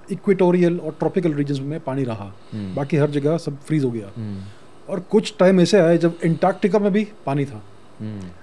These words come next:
Speaker 1: So, ऐसा होता रहता है। तो अभी India में क्या होता है कि India इक्वेटर के पास है, ट्रॉपिकल जोन में है, तो इंडिया का क्लाइमेट हमेशा, even during the ice age, काफ़ी प्लेजेंट रहा है and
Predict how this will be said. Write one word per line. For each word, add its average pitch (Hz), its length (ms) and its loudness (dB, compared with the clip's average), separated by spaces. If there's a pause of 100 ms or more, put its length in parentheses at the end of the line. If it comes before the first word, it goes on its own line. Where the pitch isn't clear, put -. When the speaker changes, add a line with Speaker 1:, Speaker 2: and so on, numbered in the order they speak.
Speaker 1:
So, 208 140 2
ऐसा 180 200 4
होता 175 220 6
रहता 120 200 0
है। 175 120 -2
तो 202 140 -4
अभी 190 140 2
India 180 360 4
में 220 160 0
क्या 214 120 -2
होता 151 260 -2
है 151 100 -4
कि 170 280 -8
India 180 500 2 (1160)
इक्वेटर 190 360 4
के 180 100 -2
पास 113 300 -10
है, 95 60 -14 (760)
ट्रॉपिकल 175 340 4
जोन 131 220 0
में 110 120 -8
है, 98 160 -16 (600)
तो 208 60 -2 (100)
इंडिया 170 260 2
का 208 80 0
क्लाइमेट 175 360 0
हमेशा, 156 360 0
even 190 320 2
during 170 380 2
the 185 80 -2 (100)
ice 143 200 -4
age, 170 220 -4 (520)
काफ़ी 175 300 0
प्लेजेंट 151 480 -2
रहा 127 260 0
है 208 180 -6 (420)
and 143 80 -8